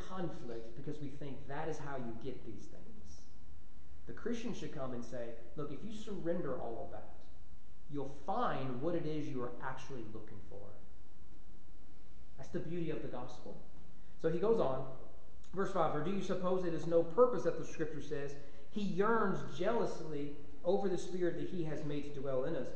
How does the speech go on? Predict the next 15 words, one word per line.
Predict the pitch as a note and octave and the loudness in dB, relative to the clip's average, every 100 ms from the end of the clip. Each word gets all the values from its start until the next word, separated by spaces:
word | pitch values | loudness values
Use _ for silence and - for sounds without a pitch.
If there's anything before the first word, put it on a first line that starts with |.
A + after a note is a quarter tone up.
| - - | -2 0
but | F3 | 2
he | F3+ E3+ | 2 2
gives | F#3 C#3+ | 0 2
more | F#3 C4+ | 4 4
grace'? | F3+ C3+ A#2+ | 4 0 2
Therefore | A3 A3+ F3 | 2 4 4
it | D#3+ | 2
says, | A3+ G3 - | 2 2 2
'God | F#3 F3 | 2 2
opposes | E3+ G#3+ A3+ A#3 G#3+ | 0 2 2 4 2
the | A3+ | 2
proud.'" | - A#3+ A#3+ D3 - - | 2 2 2 0 -2 0
Here's | A#3 C4+ C4+ | 0 0 0
the | C4+ | 0
root. | B3 C#4+ B3 | 0 0 0